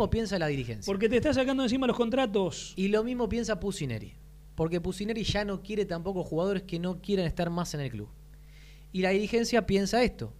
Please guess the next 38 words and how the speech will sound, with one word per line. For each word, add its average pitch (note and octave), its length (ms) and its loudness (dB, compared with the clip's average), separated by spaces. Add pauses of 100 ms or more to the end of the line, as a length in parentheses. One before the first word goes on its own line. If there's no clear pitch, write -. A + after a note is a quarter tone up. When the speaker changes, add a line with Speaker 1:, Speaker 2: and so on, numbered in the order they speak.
Speaker 2:
sacarse F3 600 -2
de E3 80 0
encima F#3 320 -2
los C#3+ 120 -2
contratos E3 520 -4
impagables, F#3+ 680 4 (360)
y C#3 120 -4
ahora, E3+ 420 4 (120)
una F#3+ 240 2
vez F#3+ 120 2
que G3 140 -2
liquiden G#3 340 0
esto, A3 220 0
viene G3 160 0
la E3+ 100 0
nueva G3+ 320 4
política D3 400 0
de B2 80 -2
contratos. A#2 560 -10 (640)
Pero F#3+ 180 6
acá, C4+ 360 4 (880)
por D#3+ 120 2
ejemplo, F3+ 600 2
hoy G#3 160 8
me F#3 100 2
daban E3+ 200 0
el D#3+ 100 -2
ejemplo D#3+ 380 0
de C3+ 60 0
Silvio E3+ 360 2
Romero, F3 420 2 (640)
que C3+ 140 -6
Speaker 1:
Sí. - 80 -2
Speaker 2:
ya F#3+ 100 6
hablaron E3 340 2
incluso C#3+ 440 -2 (100)
con G3+ 240 4
él D#4+ 280 4